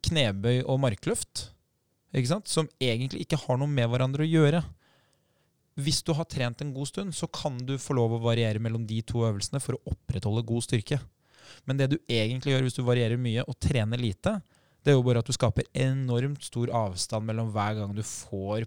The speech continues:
påvirkning på musklene. Så hvis du varierer mellom å trene underetasjen og toppetasjen, da, si at du trener beina, og så trener du neste gang overkroppen, for du liker å variere, og du trener en gang i uka, da blir det to uker imellom hver gang beina dine trener, da. Så prinsippet om variasjon,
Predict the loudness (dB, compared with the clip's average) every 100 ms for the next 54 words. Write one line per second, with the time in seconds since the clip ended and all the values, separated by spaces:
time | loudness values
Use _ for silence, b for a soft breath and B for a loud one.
0 | -6 -8 -6 -8 -8 -8 -8 -6 -6 -6
1 | -6 -6 -8 -18 B B B B -4 0
2 | 2 4 4 4 2 0 2 2 2 0
3 | 0 2 0 2 0 0 -2 -2 -2 -2
4 | -2 -2 -2 -2 -2 -2 b b -4 -2
5 | -2 -2 0 0 0 0 -2 -2 -2 -2
6 | 0 0 0 -2 -2 -4 -2 -4 -4 -6
7 | -4 -2 0 -2 -2 -2 0 2 2 0
8 | -2 _ _ _ _ _ -4 0 0 -2
9 | -4 -2 -2 0 0 2 2 0 -2 -2
10 | -2 0 -4 -6 _ -4 -2 -2 -4 -4
11 | -2 0 2 2 2 0 0 0 0 0
12 | 0 2 0 0 -4 -8 _ b b b
13 | b -2 -2 4 2 4 -2 -4 -2 -2
14 | 0 -2 2 4 4 2 0 0